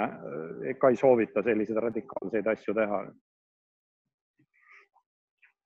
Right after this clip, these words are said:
Ma arvan, ma arvan, et palju tõhusam on nii joogapraktikates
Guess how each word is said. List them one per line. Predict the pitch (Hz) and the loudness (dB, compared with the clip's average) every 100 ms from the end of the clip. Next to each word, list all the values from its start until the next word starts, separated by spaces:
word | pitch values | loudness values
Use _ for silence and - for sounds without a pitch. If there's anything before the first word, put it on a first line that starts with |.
| _ _ - | _ _ -2
Ma | 156 | 2
arvan, | 175 151 | 4 4
ma | 151 | 4
arvan, | 180 147 135 | 6 6 4
et | - | 4
palju | 180 151 | 4 6
tõhusam | 165 156 120 113 113 | 6 6 4 4 2
on | 117 117 | 2 0
nii | 131 | 2
joogapraktikates | 139 170 156 107 131 - - 120 - 113 | 4 6 4 2 -2 -4 -4 -4 -2 -6